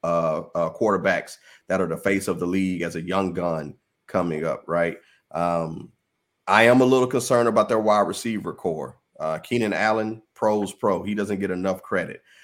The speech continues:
But then when you start looking at those others, those two, those threes, those four, injuries have been something that has, uh, dinged them. And if you start losing one to two of those receivers, that starts to hurt,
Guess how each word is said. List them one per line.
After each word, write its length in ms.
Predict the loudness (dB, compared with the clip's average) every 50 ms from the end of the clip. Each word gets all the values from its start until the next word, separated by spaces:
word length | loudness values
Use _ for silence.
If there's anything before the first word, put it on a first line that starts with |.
| _ _ _
But 120 | -8 -4
then 220 | -2 -2 0 0 0
when 80 | -2
you 60 | -4 -2
start 280 | -2 0 0 0 0
looking 240 | -2 -2 -4 -4 -4
at 140 | -6 -4 -4
those 220 | -4 -4 -4 -4
others, 420 | -2 0 2 2 2 0 -2 -4 -4
those 220 | -4 -6 -6 -8
two, 240 | -8 -6 -4 -4 -2
those 240 | -2 -2 -4 -4 -6
threes, 340 | -8 -8 -6 -6 -6 -6 -6
those 220 | -6 -6 -6 -8
four, 580 | -8 -4 -2 0 0 2 2 2 0 -2 -4 -8 _ _ _ _ _ _ _ -4
injuries 560 | -2 0 0 0 0 -2 -2 -2 -2 -2 0
have 220 | 0 0 0 0 -2
been 300 | -2 0 0 0 -2 -4
something 420 | -4 -2 -2 -2 -2 -4 -6 -6
that 140 | -4 -4 -4
has, 220 | -6 -6 -8 -12 _ _ -8
uh, 120 | -8 -8 -8 -4 -2
dinged 320 | -2 0 0 0 0 0
them. 340 | 0 0 0 0 -2 -4 -8 _ _ -10
And 100 | -10 -10
if 120 | -8 -8
you 80 | -10 -6
start 340 | -2 0 2 2 2 2 0
losing 540 | -2 -2 -2 -2 -2 -2 -4 -4 -4 -4
one 340 | -2 0 0 0 0 0 -2 -4
to 120 | -8 -10
two 280 | -10 -8 -6 -4 -4 -2
of 60 | -2
those 220 | -2 -2 -4 -4 -6
receivers, 520 | -12 -10 -6 -4 -4 -4 -4 -6 -6 -4
that 160 | -4 -4 -4
starts 260 | -2 -2 -2 -2 -2
to 80 | -6 -6
hurt, 320 | -2 -2 -2 -2 -2 -6